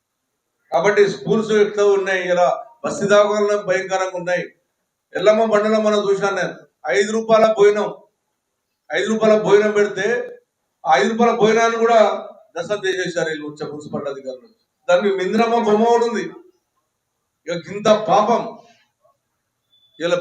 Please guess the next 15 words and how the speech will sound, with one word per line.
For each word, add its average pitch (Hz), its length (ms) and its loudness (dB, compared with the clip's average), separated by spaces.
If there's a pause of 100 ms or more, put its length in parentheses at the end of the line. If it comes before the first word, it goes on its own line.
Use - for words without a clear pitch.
బీద 202 180 0 (140)
ప్రజలు 208 300 2
రోడ్ల 202 280 0
మీద 208 100 0 (100)
ఉండకుండా 208 400 -2 (340)
ఎక్కడ 202 280 -4 (120)
దొరికితే 190 220 -8
అక్కడ 185 220 -6
చేస్తున్నారు. 175 380 -10
కాబట్టి 165 340 -6 (640)
నేను 180 280 -4
హెచ్చరిస్తా 196 640 0
ఉన్నాను 190 260 -4
ప్రభుత్వాన్ని, 170 540 -4 (440)
మీరు 175 200 -8